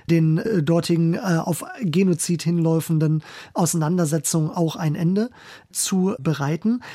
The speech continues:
Aber er war eben, genau wie Sie gesagt haben, illegal, weil der Sicherheitsrat der Vereinten Nationen nicht zugestimmt hat. Und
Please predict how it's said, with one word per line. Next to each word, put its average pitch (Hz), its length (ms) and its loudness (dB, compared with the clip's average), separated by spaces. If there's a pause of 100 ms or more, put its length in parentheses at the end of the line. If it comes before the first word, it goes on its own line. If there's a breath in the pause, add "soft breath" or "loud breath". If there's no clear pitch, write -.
(120)
Aber 196 380 0
er 196 200 0
war 185 180 0
eben, 196 280 0
genau 156 320 0
wie 170 60 0
Sie 170 120 -2
gesagt 156 460 -4
haben, 165 180 -2
illegal, 180 640 -2
weil 156 220 0
der 160 120 0
Sicherheitsrat 160 680 -6
der 170 60 -6
Vereinten 170 420 -8
Nationen 175 520 -4 (380 loud breath)
nicht 151 300 -4
zugestimmt 147 600 -4
hat. 170 200 -4 (400 loud breath)
Und 175 360 2